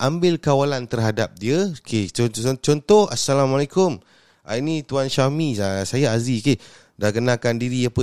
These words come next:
semua." Okey, so ni adalah saya punya produk. Okey, so, ah, cuba abang pegang jap.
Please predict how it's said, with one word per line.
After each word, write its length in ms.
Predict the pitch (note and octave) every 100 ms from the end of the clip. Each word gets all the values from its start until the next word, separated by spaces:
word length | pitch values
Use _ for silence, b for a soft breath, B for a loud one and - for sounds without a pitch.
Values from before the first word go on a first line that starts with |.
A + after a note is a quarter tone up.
| A#2+
semua." 240 | C#3 D#3
Okey, 160 | C#3 F#2
so 160 | C#3+
ni 240 | C#3+ D#3+ C#3
adalah 400 | A#2 A2+ A#2 G#2
saya 160 | G#2+
punya 480 | G2+ G#2+ G#2 G#2 G2+
produk. 560 | - G#2 E2+ F2 A2 -
Okey, 180 | - F#2 D#2+
so, 400 | C#3 C#3 - _ _
ah, 160 | G#2+ G#2+
cuba 300 | G#2+ C3 C3
abang 240 | A2+ A2 G#2+
pegang 320 | G2+ F#2+ F2+
jap. 240 | F2+ A2+